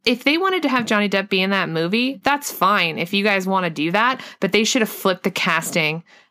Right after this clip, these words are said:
and had Colin Farrell play Grindelwald, because I think he would have been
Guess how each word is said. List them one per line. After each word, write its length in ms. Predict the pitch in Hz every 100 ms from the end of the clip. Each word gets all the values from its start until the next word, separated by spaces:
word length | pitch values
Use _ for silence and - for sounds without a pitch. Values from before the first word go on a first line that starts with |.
| -
and 180 | 175 170
had 300 | 180 165 170
Colin 340 | 196 175 165
Farrell 340 | - 160 156 156
play 200 | - 147
Grindelwald, 760 | - 160 147 143 143 139 -
because 280 | 190 156 165
I 100 | 185
think 240 | 190 175 165
he 160 | 180
would 140 | 160 147
have 80 | 151
been 280 | 156 151